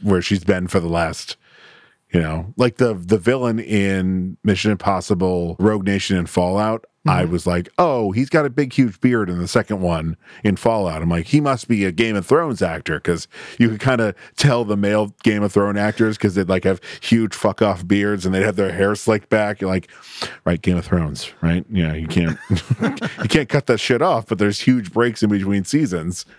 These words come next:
Speaker 2: Right.
Speaker 1: But no, she wasn't a Game of Thrones actor.
Speaker 2: I feel like you're referring to, um, Tormund Giantbane, uh, Christopher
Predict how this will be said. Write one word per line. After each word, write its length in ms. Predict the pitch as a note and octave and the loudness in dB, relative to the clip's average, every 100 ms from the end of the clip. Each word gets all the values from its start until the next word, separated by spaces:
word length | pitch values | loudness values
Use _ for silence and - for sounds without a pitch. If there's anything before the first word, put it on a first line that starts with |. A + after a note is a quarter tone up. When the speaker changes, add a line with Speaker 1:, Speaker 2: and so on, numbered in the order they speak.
| - | -6
Speaker 2:
Right. 260 | C#3 C3 D3 _ _ _ - - - - - - - | -4 -4 -6 _ _ _ -18 -18 -16 -16 -12 -12 2
Speaker 1:
But 120 | A3 | 2
no, 180 | G#3+ D3 | 2 -2
she 180 | - C3 | 0 2
wasn't 320 | B2 A#2 A2 | 2 2 0
a 40 | |
Game 180 | G2+ G2+ | 0 0
of 80 | F#2 | 0
Thrones 240 | E2+ D#2 | 0 -2
actor. 360 | D#2 C2 - C#2 - | -4 -6 -6 -8 -4
Speaker 2:
I 120 | D#3 | -6
feel 300 | - F#3+ G3 | -4 -4 -4
like 400 | F3 D3+ C3 - | -2 -4 -4 -4
you're 360 | C3+ B2 B2 - _ | -4 -4 -8 -14 _
referring 460 | C3 - C#3+ B2+ A2 | -10 -4 -2 -2 -8
to, 400 | - B2 A#2 A2 | -8 -8 -6 -8
um, 380 | G#2 G2 G#2 A2+ _ _ _ - | -10 -12 -16 -18 _ _ _ -4
Tormund 460 | D#3 C#3+ C3+ A#2+ | -2 -2 -4 -6
Giantbane, 640 | A2+ B2+ C3+ C#3 E3+ F3+ F3 _ _ _ - | -6 -4 -4 -4 -4 -4 -10 _ _ _ -14
uh, 140 | C#3 B2 | -14 -6
Christopher 640 | D#3+ - - D3+ C#3 C3+ | -6 -4 -4 -2 -2 -4